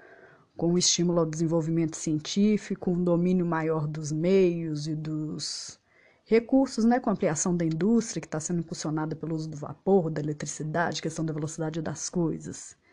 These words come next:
E também num cenário do surgimento da fotografia, que tem um impacto, assim, gigantesco na pintura, né? De certa maneira,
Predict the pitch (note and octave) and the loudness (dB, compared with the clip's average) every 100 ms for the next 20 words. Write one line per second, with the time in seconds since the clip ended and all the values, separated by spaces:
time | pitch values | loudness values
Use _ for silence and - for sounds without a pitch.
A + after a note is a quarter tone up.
0 | _ _ _ _ _ A3 B3+ D4 A#3 G#3+ | _ _ _ _ _ 0 2 6 6 6
1 | C#4 G3+ E3+ D#3 D3+ G3+ A3+ B3 A3 G#3 | 6 6 6 2 0 -2 0 0 0 0
2 | A3 G#3+ B3 A#3+ A3+ G#3+ A3 A#3+ A#3+ A#3 | -4 -2 2 4 4 2 0 -2 0 0
3 | B3 C4 - G#3 G#3 E3+ - G3+ A3 G#3+ | 0 -4 -2 0 0 -2 -4 0 0 0
4 | - G#3 A#3+ - - C#4+ C4+ - G3 G3+ | 0 0 -2 -6 -2 -2 0 0 0 2
5 | A#3+ - A#3+ A#3 B3+ A#3+ C#4+ D4+ - F#3 | -2 2 2 4 -2 -2 -4 -2 0 0
6 | D3 D3 - - _ _ _ _ _ F#3+ | 0 -6 -14 -18 _ _ _ _ _ 2
7 | A3+ A3+ F#3+ F#3+ G3 F3 E3 F#3 C4+ B3+ | 2 2 -2 0 0 0 0 2 4 4
8 | E3 D#3 | 0 -6